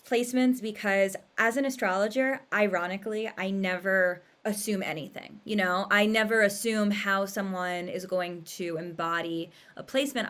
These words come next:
I wanna work with someone and understanding, like, what does that mean for them individually, as opposed to just pu-, slapping one size fits all. But I'll tell you, in my own mind, of course, I'm always out there being like, "I wonder what sign that person is,"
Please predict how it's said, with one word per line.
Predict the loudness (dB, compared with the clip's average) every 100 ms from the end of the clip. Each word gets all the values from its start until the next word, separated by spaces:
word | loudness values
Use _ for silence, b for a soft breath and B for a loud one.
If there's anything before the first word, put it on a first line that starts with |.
| -2
I | 2
wanna | 2 2
work | 2 2 2
with | -2
someone | -4 -6
and | -6
understanding, | -6 -4 -6 -6 -6 -4 -6 -8
like, | -8 -4
what | -2
does | -2
that | -4 -6
mean | -6 -6
for | -6
them | -4 -4 -4
individually, | -4 -4 -4 -4 -4 0 0
as | 0
opposed | -2 -4 -6 -6
to | -6
just | -8 -8
pu-, | -14 -12
slapping | -8 -4 -4 -4 -6
one | -8
size | -8 -8 -8 -8
fits | -12 -10
all. | -12 -14 -20 b b _
But | 0 2
I'll | 0
tell | 0 2 2
you, | 2 0
in | 2 4
my | 4 4
own | 4 4 4
mind, | 2 0
of | -4
course, | -2 -2 -2
I'm | -4
always | -2 -2
out | -2 -6
there | -4
being | -6 -8
like, | -6
"I | -4
wonder | -2 0
what | 0 0
sign | -4 -4
that | -8
person | -8 -8 -6
is," | -8 -8 -12